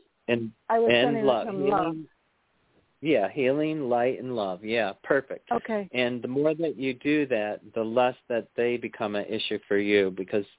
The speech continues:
Speaker 1: they won't think of your energy, or you just won't be on their radar. They're going to be
Speaker 2: Okay.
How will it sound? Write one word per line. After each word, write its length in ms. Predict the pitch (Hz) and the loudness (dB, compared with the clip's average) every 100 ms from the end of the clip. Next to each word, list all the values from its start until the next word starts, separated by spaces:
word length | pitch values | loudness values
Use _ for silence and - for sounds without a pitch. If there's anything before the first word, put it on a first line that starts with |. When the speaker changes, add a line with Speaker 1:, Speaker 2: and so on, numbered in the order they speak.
| _ 117 | _ 2
Speaker 1:
they 200 | 120 120 | 4 4
won't 320 | 120 117 - | 0 -2 -2
think 200 | 131 113 | -4 -2
of 100 | 101 | -2
your 140 | 98 | -2
energy, 500 | 98 95 98 104 107 | -2 -4 -6 -4 -2
or 160 | 101 95 | 0 -2
you 260 | 95 107 | -2 -6
just 260 | 101 107 - | -4 -6 -4
won't 160 | 107 95 | -4 -2
be 100 | 107 | -2
on 120 | 104 | 0
their 160 | 98 95 | 0 2
radar. 420 | 104 95 82 95 - - - - | 4 4 0 -6 -14 -20 -4 2
They're 180 | 113 | 4
going 260 | 117 123 120 | 4 0 -2
to 80 | 104 | -4
be 140 | 107 | 0
Speaker 2:
Okay. 360 | 104 101 180 | 0 0 -4